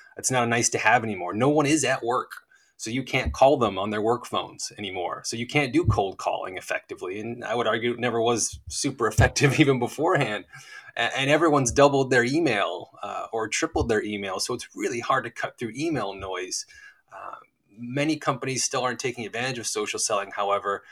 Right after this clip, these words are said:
and many that are simply cut and paste their blast email into a LinkedIn invite. Well,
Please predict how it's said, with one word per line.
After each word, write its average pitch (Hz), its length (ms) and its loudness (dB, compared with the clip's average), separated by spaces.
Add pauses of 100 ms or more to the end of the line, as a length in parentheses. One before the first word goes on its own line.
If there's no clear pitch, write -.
(360)
and 107 320 -4
many 127 180 2
that 107 140 4
are 120 340 6
simply 107 600 -2 (540)
cut 123 220 2
and 113 140 -6
paste 123 380 0
their 104 120 -2
blast 107 420 0
email 113 460 0
into 107 180 -2
a 101 60 0
LinkedIn 120 420 2
invite. 95 480 -4
Well, 117 360 -6